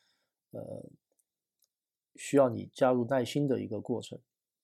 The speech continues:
就我们在处理这些信息的时候，啊，学习新的语言的时候，我们在处理以前的一些信息的时候，必然会放弃一些信息，有些信息可能就过目，就，就忘掉了。那我们需要把更多的精力和专注度投入到，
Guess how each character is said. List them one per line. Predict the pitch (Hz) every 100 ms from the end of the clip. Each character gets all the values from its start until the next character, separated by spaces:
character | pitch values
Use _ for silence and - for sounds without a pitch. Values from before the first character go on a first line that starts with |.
| _ _ _ _ _
就 | - 127
我 | 110 104
们 | 113
在 | 117 135 117
处 | 110 -
理 | 139 110
这 |
些 | 127
信 | 120 143 120
息 | - 139
的 | 117
时 | - 117
候， | 113 104 98 -
啊， | - -
学 | - 123
习 |
新 | 127 160
的 | 139
语 | 104
言 | 104
的 | 113
时 | - 117
候， |
我 | 101
们 | 101
在 | 120
处 | 120 143
理 | 113 104
以 | 98
前 | -
的 | 120
一 | 127
些 | 127
信 | - 123
息 | 113 120
的 |
时 | 113 -
候， | 107
必 | 110 143
然 | 117 113
会 | 127
放 | 175 151
弃 | 120 120
一 | -
些 | 107
信 | 110 98
息， | - 104
有 | 104
些 | 120
信 | 151
息 | 135 139
可 | -
能 | 113
就 | 123
过 | 143
目， | 123 113 _ _ _ _
就， | - 123
就 | 127 123
忘 | 156 123
掉 | 120 101
了。 | 104 - - - - _
那 | -
我 | 120
们 | 110
需 | 131
要 | 120
把 | 107 95
更 | 131 117
多 | 113 131
的 | 110
精 | 131 131
力 | 135 113
和 | 113
专 | 135 139
注 | 135 120
度 | 151 113
投 | - 107
入 | 113
到， | 107 107 104